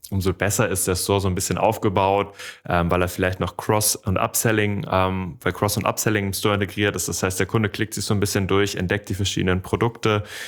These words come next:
Das heißt, generell kann man schon eher sagen, eine längere Verweildauer ist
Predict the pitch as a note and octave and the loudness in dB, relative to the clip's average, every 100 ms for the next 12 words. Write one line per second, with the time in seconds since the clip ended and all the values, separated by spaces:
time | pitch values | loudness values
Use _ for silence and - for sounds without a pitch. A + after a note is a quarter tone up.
0 | - - F2 G2+ F#2+ - - G2 A2 G2+ | -10 -4 0 2 0 -2 0 2 2 0
1 | G2+ - F#2+ F#2+ F#2+ G#2 - - - G2 | -2 -2 0 0 -2 -8 -12 -6 2 2
2 | G2 F#2+ F#2+ F#2+ F#2+ F#2+ F#2 F#2 F2 - | 2 2 2 2 0 0 0 0 0 -2
3 | F2+ F2+ - F#2+ G#2+ G#2 G2+ G2+ - - | -4 -2 0 0 2 2 2 2 0 -6
4 | - | -6